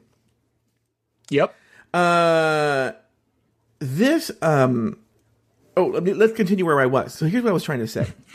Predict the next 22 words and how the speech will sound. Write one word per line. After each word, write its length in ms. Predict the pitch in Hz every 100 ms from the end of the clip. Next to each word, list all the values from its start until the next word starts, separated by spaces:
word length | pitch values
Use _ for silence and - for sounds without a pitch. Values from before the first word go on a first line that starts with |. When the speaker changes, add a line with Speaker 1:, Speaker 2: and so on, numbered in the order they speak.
| - -
Speaker 2:
<laughs> 60 | - - _ _ _ _ _ _ _
Is 680 | 214 220 208 196 196 185 170 _ _ _ _ -
once 500 | 147 214 311 370 -
this 300 | 247 247 233
season 420 | 247 262 226 220
is 100 | 180
over, 560 | - 185 185 147 123 - 131
RuPaul, 480 | 143 277 349 262 -
un-, 220 | 269 285
unlike 480 | 208 277 294 269 214
previous 600 | - 220 262 226 220 202 -
seasons, 680 | 196 170 127 110 107 110 - - -
RuPaul's 720 | 120 196 269 - 233 220 202
Drag 360 | 147 170 180 180
Race 260 | 170 160 135
Recaps 540 | 147 160 185 147 -
feed 420 | - 170 147 127
is 160 | 127 131
not 240 | 147 156
gonna 160 | 156 139
go 160 | 131
dark. 500 | 117 113 95 - -